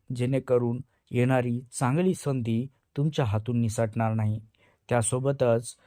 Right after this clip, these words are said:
वृषभ राशीच्या जातकांनो, या त्रि-, हा त्रिग्रही योग तुमच्यासाठी केवळ चांगले दिवस घेऊन येत नाही, तर तो तुमच्यात एक नवीन अग्नी प्रज्वलित करत आहे. वृषभ राशीच्या जातकांनो,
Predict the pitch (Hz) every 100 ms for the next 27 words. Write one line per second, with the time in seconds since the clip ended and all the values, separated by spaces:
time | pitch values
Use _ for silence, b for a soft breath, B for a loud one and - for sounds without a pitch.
0 | b b 123 131 190 180 156 143 170 147
1 | 127 139 160 - 131 123 123 127 117 -
2 | 120 123 _ b b - - - 143 127
3 | 131 - _ _ _ _ _ _ 143 151
4 | 143 160 175 185 127 127 135 135 156 160
5 | 120 - 127 131 139 143 127 131 - 143
6 | 139 - 120 127 151 143 131 131 117 117
7 | 120 123 123 151 151 113 135 b b _
8 | 143 135 170 170 151 151 143 123 - 123
9 | - 131 127 127 - 156 175 147 131 147
10 | - - 123 117 151 185 - 123 113 107
11 | 107 110 120 - _ _ - 135 120 120
12 | 110 117 131 117 117 - 113 107